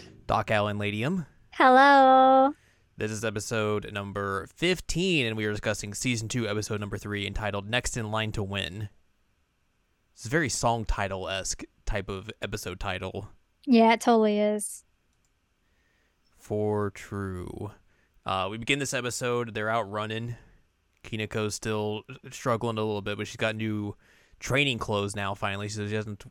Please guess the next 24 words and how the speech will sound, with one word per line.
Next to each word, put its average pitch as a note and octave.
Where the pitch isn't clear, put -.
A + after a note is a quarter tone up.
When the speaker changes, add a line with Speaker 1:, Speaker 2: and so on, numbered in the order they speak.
Speaker 1:
she -
doesn't C3+
have C3
to A#2
wear A2+
her A2
gym G#2+
clothes. F#2
Speaker 2:
Yeah, C#4
that A#3+
was A#3
Speaker 1:
Congratulations -
to G3+
Speaker 2:
wild. A3
Speaker 1:
her. -
Speaker 2:
Yay, C#4
good C#4+
for B3+
her. G#3
It's B3+
pink. G#3+
Speaker 1:
Good G#3+
for D3+
her. A2+